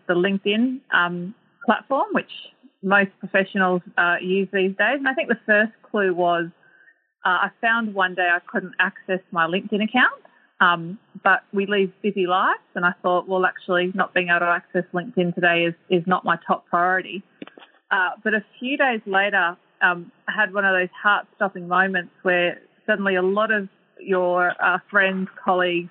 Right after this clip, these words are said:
network are texting you and saying, "Hey, we're getting some strange messages from your LinkedIn account. You could be hacked." And what was occurring was I was unable to get, um, access to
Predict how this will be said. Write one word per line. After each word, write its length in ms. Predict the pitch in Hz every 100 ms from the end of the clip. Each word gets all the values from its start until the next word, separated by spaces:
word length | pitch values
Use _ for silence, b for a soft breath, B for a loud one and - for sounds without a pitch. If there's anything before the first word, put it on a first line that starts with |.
| _
network 400 | 190 185 180 175
are 60 | 190 - 220
texting 420 | - - 214 185
you 280 | 156 - 180 b b b b b _
and 220 | 196 185 180
saying, 420 | 202 180 180 175 -
"Hey, 260 | - 196 196
we're 120 | 185
getting 320 | 190 190 190 190
some 140 | 185 175 _
strange 380 | 190 190 185 -
messages 520 | 180 175 190 180 170 -
from 140 | 180
your 140 | 165 165
LinkedIn 420 | 170 180 - 180
account. 480 | 180 185 160 160 - _ _
You 200 | 185 190
could 180 | 185 170
be 140 | 160
hacked." 360 | 165 185 160 - _ - _ _ _ _ _ _ _ _ B B B _
And 160 | 220 220
what 180 | 320
was 140 | 320 302
occurring 720 | 208 - 233 226 240 202 180
was 180 | 196 190
I 80 | 214
was 120 | 208 196
unable 340 | 185 185 185
to 60 | 170
get, 260 | - 170 - -
um, 280 | 180 170 -
access 380 | - 185 - 170 - _ _
to 280 | 180 170